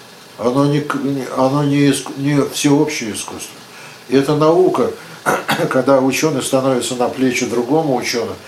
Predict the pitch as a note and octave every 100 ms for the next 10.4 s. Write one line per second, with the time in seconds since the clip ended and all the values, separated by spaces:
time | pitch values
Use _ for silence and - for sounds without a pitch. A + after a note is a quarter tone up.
0 | - - B2 C3 C3+ B2 - A#2+ C3+ D#3
1 | A#2 A2 G#2+ - B2 A#2 - A2+ A#2+ A2
2 | A2 A2+ G#2+ F#2 F2 - - - - -
3 | - - A#2+ A#2+ D3 G#3+ G3+ - G#3 G#3+
4 | A3 A#3 G3+ A#2+ - - - G3+ G#3 G3+
5 | A#3 A3 B3 A#3 G3 E3+ - B2 - E3
6 | F3+ - - E3+ F3+ C#3+ - - - -
7 | - - - - - C3 B2 D#3 D#3+ D3+
8 | - - - - - - D3+ D3+ E3 E3+
9 | E3+ C#3+ D#3 D3+ D#3 D#3 D3+ C#3 C#3 C#3
10 | - - B2 -